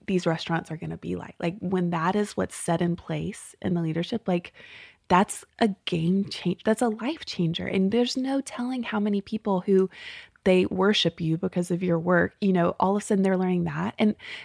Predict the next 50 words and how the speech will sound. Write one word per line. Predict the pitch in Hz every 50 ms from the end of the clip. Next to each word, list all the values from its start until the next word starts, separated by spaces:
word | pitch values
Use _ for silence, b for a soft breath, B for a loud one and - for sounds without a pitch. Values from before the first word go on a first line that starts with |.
| B B
you | 233 220
know, | 202 202
when | 202 202 190 190
we're | 214 220 226 -
able | - 226 233 233 226 226 226 233 240 -
to | - - - 254
speak | - - - - 202 196 -
out | 208 202 208 -
loud | - 165 165 185 208 202
those | 208 196 190 -
things | - 190 190 202 -
we | 185 180 185
feel | - 190 180 180
shame | - - - 180 170 175 175 190 214 220 226 226 - -
and | 180 175 170 175 175 B B B B B B B B B B -
just | - 202 - - - 196
darkness | - 175 180 - - - 208 220 220 -
about, | - 226 - 220 220 233 240 - -
it, | 196 190 - _ -
it | 220 196 -
takes | - - 220 220 - -
the | - 214 -
power | - - - 233 - 311 277 240
away | 196 180 175 170 165 160 165 - -
a | -
little | 175 185 180 180
bit, | 180 - 190 180 170 - -
and | 196 202
it | 214 - -
frees | - - - 240 254 254 254 240 -
those | - 208 214 214 -
around | - 190 190 190 175 185 226 285 262 202
us | 185 170 190 - - - B B B B B B
to | 226
see | 214 - - 233
that | 208 - - 196
they're | 202 208 226 254
not | 240 214 202 196
alone | 185 180 170 165 170 175 208 220
and | - 196 185 190
they | 185 190 196
can | - 214 214
talk | - - 185 - 196
about | 185 180 185
it | 196 -
too, | - - 269 254 220
which | 208 214 - -
also | - 190 185 - - 214
then | 202 196 196 190
in-, | 196 190 185